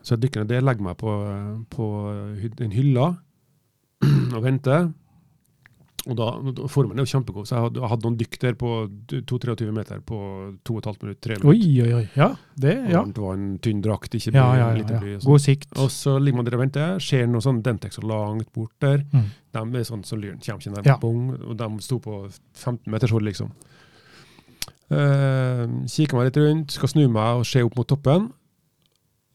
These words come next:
Speaker 1: En, eh, en amberjack.
Speaker 2: Amberjack.
Speaker 1: Ja, en serial, kalles det på, på fransk.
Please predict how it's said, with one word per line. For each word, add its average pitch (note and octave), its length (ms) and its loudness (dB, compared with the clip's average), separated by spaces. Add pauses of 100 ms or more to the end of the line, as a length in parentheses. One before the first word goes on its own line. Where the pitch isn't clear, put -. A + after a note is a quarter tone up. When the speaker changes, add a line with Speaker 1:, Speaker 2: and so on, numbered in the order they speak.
(200)
Speaker 1:
En, B2 260 0 (140)
eh, A2 1080 -4 (220)
en A#2+ 240 -2
amberjack. G#2+ 640 -6 (320)
Speaker 2:
Amberjack. A#2+ 880 4 (160)
Speaker 1:
Ja, A2+ 160 -8 (100)
en G#2+ 140 -8
serial, C3+ 640 2 (460)
kalles A2+ 240 0
det A2+ 140 -10
på, G#2+ 140 -8 (400)
på A#2+ 160 -8 (300)
fransk. C3+ 340 -8